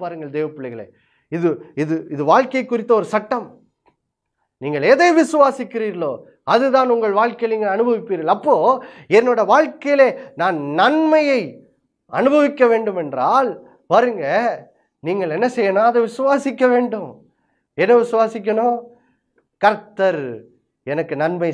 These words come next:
செய்கிறவர்." சிங்கக்குட்டிகள் கூட தாழ்ச்சி அடைந்து பட்டினியா இருக்கலாம், ஆனா கர்த்தரை தேடுகிறவர்களுக்கோ ஒரு நன்மையும் என்ன செய்யாது, குறைவுபடாது.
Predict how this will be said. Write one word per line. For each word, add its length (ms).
செய்கிறவர்." 500
சிங்கக்குட்டிகள் 760
கூட 140
தாழ்ச்சி 320
அடைந்து 320
பட்டினியா 420
இருக்கலாம், 380
ஆனா 280
கர்த்தரை 580
தேடுகிறவர்களுக்கோ 960
ஒரு 340
நன்மையும் 560
என்ன 100
செய்யாது, 360
குறைவுபடாது. 880